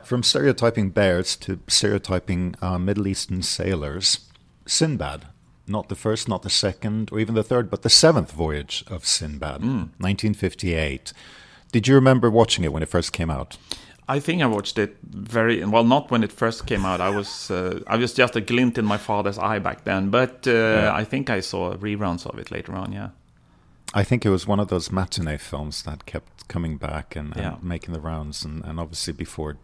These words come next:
Speaker 1: going on to television, but,
Speaker 2: Yeah, this
Speaker 1: um,
Speaker 2: would be something that I, I would see as a matinee as a kid, even if it was
Speaker 1: Yeah.
Speaker 2: about,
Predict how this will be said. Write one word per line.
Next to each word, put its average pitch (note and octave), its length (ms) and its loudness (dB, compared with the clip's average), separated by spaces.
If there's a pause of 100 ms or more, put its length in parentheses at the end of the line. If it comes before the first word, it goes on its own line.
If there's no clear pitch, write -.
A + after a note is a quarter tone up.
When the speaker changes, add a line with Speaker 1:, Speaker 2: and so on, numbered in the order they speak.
(120)
Speaker 1:
going E2+ 240 -6
on D#2 140 -8
to - 120 -18
television, D2 760 -8
but, - 180 -12 (1120)
Speaker 2:
Yeah, A#2+ 180 2
this D3+ 200 2
Speaker 1:
um, E3 40 -4
Speaker 2:
would D3+ 120 2
be A#2+ 120 4
something A#2+ 400 0
that G#2 140 0
I, G2+ 180 -2 (100)
I G#2+ 100 -4
would G2+ 220 -6
see G2 240 -6
as F2+ 140 -8
a - 40 -8
matinee F2 520 -6
as - 200 -12
a - 60 -14 (100)
kid, F#2 300 -12 (300)
even A2 240 0
if G2+ 120 -2
it E2 120 -2
was D#2+ 180 -4
Speaker 1:
Yeah. E2+ 40 -4
Speaker 2:
about, F#2 320 -4